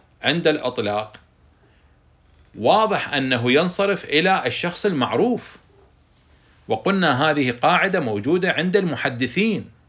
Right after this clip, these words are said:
أن الشخص المعروف لا يحتاج إلى تقييد باسم الأب والجد والعم والكذا والكنية والعشيرة والقب-، لا، لا، لا، وإنما ينصرف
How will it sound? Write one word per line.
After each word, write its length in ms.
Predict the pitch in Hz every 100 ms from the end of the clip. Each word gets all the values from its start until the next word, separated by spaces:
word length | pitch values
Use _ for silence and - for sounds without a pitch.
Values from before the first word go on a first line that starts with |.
| _ _ _ _ _ _ - _ _ -
أن 240 | 127 139
الشخص 460 | 135 120 139 120 -
المعروف 640 | 131 131 127 127 180 196 139
لا 220 | 156 226
يحتاج 600 | 233 - - 196 185 160
إلى 400 | 165 160 165 147 -
تقييد 520 | 147 - 139 151 131
باسم 540 | 135 127 135 135 -
الأب 400 | 135 127 131 131
والجد 580 | 123 127 120 110 127 127
والعم 520 | 120 120 107 131 131
والكذا 500 | 120 117 113 135 127
والكنية 600 | 123 120 117 - 131 127 120
والعشيرة 680 | 117 113 117 113 139 131
والقب-، 540 | 123 117 117 - 120 120
لا، 160 | 135 165
لا، 140 | 180
لا، 240 | 170 135 - _ _ - -
وإنما 600 | - 120 180 190 151 127
ينصرف 760 | 110 147 180 - 196 226 233